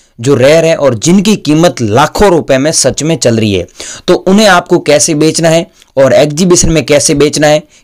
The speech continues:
क्योंकि आपको पता ही है, बहुत सारे लोगों को पता है, अगर आप लोगों को पता नहीं है तो आपको बता दूं, ओल्ड कॉइन ये जो बिकते हैं, ओल्ड नोट बिकते हैं, तो इनका क्या है कि एक एग्जीबिशन लगता है,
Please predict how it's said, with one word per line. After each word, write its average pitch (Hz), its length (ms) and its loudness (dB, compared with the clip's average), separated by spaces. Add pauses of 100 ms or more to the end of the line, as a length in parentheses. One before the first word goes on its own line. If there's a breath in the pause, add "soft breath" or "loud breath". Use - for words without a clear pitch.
क्योंकि 143 180 -2
आपको 135 300 0
पता 123 220 0
ही 139 140 2
है, 127 100 0
बहुत 113 260 0
सारे 143 200 0
लोगों 135 180 2
को 131 100 0
पता 131 260 0
है, 127 140 0
अगर 123 240 -2
आप 127 200 0
लोगों 135 220 0
को 123 80 -4
पता 127 260 0
नहीं 117 240 0
है 127 80 2
तो - 80 0
आपको 113 240 0
बता 110 220 2
दूं, 117 140 -2 (380 loud breath)
ओल्ड 156 320 2
कॉइन 135 380 0 (360 soft breath)
ये 143 240 2
जो 147 280 0
बिकते 127 340 -2
हैं, 143 180 0 (220)
ओल्ड 131 240 2
नोट 131 220 2
बिकते 123 320 -2
हैं, 131 160 0
तो 139 160 -2
इनका 151 240 2
क्या 147 180 0
है 135 100 2
कि 135 220 2
एक 139 140 0
एग्जीबिशन 123 580 0
लगता 107 320 0
है, 139 200 0